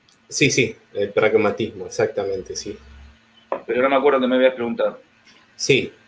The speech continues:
Speaker 1: que bueno, esto como estábamos hablando de métodos, esto no sería por ahí pragmatismo, o sea,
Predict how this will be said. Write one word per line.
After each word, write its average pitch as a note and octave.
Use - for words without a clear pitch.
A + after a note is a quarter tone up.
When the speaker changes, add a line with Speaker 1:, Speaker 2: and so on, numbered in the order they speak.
Speaker 1:
que F#2+
bueno, F#2+
esto G#2
como F#2+
estábamos G#2
hablando G#2
de F#2+
métodos, A2
esto G2
no G2
sería A2+
por F#2+
ahí G#2
pragmatismo, G#2+
o -
sea, F2+